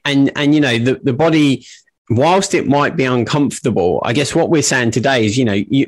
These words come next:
we're not saying that you ne-, need to be cold and shivering all the time. What we're saying is, you know, just have that as a bit of a protocol. If you are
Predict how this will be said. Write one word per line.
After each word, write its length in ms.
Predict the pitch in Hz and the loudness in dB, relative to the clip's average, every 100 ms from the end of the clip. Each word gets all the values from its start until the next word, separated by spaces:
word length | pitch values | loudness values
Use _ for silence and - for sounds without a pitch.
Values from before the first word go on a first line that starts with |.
| - | 0
we're 160 | 131 | 0
not 180 | 151 - | 2 0
saying 360 | - 135 127 120 | -2 -2 0 0
that 160 | 120 - | 0 2
you 100 | 120 | 2
ne-, 220 | 120 - | 2 0
need 180 | 123 123 | -2 -2
to 100 | 117 | -2
be 120 | 117 | -4
cold 320 | 110 - 120 110 | -4 -2 0 0
and 100 | 107 | 0
shivering 380 | 127 110 110 | -2 -2 0
all 100 | 107 | 0
the 80 | 98 | -2
time. 340 | - 151 110 110 | -2 -2 0 0
What 120 | - | 0
we're 60 | - | -2
saying 420 | - 160 123 107 | -2 0 0 -2
is, 240 | 90 - - - - - | -2 -6 -12 -20 -20 -8
you 80 | 139 | -2
know, 120 | 127 | -2
just 340 | 107 165 170 - - | 0 0 -2 -4 -8
have 280 | - 147 123 | -4 -2 -2
that 200 | 131 107 | -2 0
as 80 | 120 | 0
a 60 | |
bit 120 | 117 | 0
of 80 | 107 | 0
a 80 | 113 | -2
protocol. 640 | - 143 131 110 - 95 | -2 -2 -2 -4 -2 0
If 140 | 104 - | 0 0
you 160 | 156 | 2
are 300 | 156 151 143 | 4 2 0